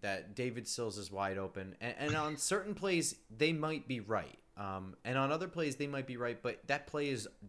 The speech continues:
Speaker 1: it's just, that side of the field, it's over now. It's over now because shit just disappeared on that side of the field, and now we're running this way. Sorry, it doesn't really matter that David Sills is open because we're not throwing seventy yards across the field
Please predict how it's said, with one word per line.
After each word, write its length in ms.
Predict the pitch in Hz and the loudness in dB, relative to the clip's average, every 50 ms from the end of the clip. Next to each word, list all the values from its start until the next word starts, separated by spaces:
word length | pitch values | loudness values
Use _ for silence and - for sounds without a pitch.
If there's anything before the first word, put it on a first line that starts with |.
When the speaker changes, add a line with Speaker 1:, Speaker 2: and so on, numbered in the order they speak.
| - - - | -10 -6 -6
Speaker 1:
it's 180 | 123 120 - | -4 -4 -4
just, 280 | - - 147 147 - - - - - - - - | -2 0 0 0 0 -4 -12 -18 -20 -8 -2 0
that 160 | 151 175 - | 0 2 2
side 180 | - 180 170 | 2 2 2
of 60 | 165 135 | 2 0
the 60 | 131 | -2
field, 380 | - - 156 156 165 165 - - - | -4 -2 -2 0 0 -2 -2 -4 -4
it's 140 | 143 139 - - - | -6 -6 -6 -4 -2
over 320 | 147 170 175 143 123 98 85 | 0 0 2 0 0 -2 -4
now. 240 | 85 - - - - - - - - - - _ _ - | -4 -8 -12 -14 -16 -18 -20 -20 -20 -20 -20 _ _ -6
It's 160 | 147 143 - - | -6 -6 -4 -2
over 260 | - 185 190 170 185 185 | 0 0 0 0 0 0
now 200 | 175 165 160 151 | 0 0 0 0
because 320 | 143 135 - - 139 - | -2 -2 -2 -2 -2 -2
shit 260 | - - - 135 131 | -2 -2 -4 -4 -4
just 200 | - 131 123 - - 110 107 104 107 - - | -4 -6 -6 -6 -8 -12 -14 -14 -16 -14 -8
disappeared 600 | - 127 - - - 104 - - 110 101 92 92 | -4 -4 -2 -2 -4 -4 -4 -2 -2 0 0 -2
on 100 | 92 90 | -4 -4
that 160 | 90 87 - | -6 -6 -6
side 100 | - 98 | -4 -4
of 60 | 90 | -4
the 80 | 87 85 | -6 -8
field, 280 | - - 98 90 85 92 | -6 -6 -6 -6 -4 -4
and 80 | 104 110 | -2 0
now 140 | 113 113 | 0 2
we're 100 | 113 113 | 2 2
running 340 | 107 107 104 98 95 90 90 | 2 2 0 0 -2 -6 -8
this 180 | 85 82 - - | -8 -8 -8 -8
way. 220 | 87 76 76 78 - | -10 -10 -12 -12 -8
Sorry, 440 | - - 127 123 117 110 104 101 - - - - - - - - | -4 0 2 4 4 4 2 0 -2 -8 -18 -20 -20 -12 -8 -2
it 80 | 123 143 | 0 2
doesn't 200 | 156 - 160 139 | 2 2 2 0
really 200 | 147 147 143 135 | 0 0 2 2
matter 260 | 131 123 113 107 104 | 2 2 2 2 0
that 140 | 101 95 - | -2 -2 -2
David 260 | 104 98 85 90 85 | -4 -4 -4 -6 -8
Sills 220 | - 92 85 82 82 | -8 -8 -8 -8 -6
is 100 | 80 90 | -6 -8
open 220 | 85 - 90 87 | -6 -6 -8 -8
because 280 | 85 90 - 104 85 98 | -8 -6 -6 -6 -6 -4
we're 80 | 110 | -4
not 220 | 110 110 104 90 - | -4 -4 -4 -4 -4
throwing 240 | 113 110 107 104 | -4 -4 -4 -4
seventy 380 | - - 113 110 98 104 101 101 | -2 -2 -2 -2 -2 -2 -4 -2
yards 340 | 98 98 95 92 92 85 87 | -2 0 0 -2 -2 -6 -8
across 360 | 85 - - 95 92 87 - | -10 -6 -6 -4 -4 -6 -8
the 80 | - 87 | -10 -12
field 460 | - - 107 101 90 85 85 - | -8 -4 -4 -2 -2 -4 -6 -8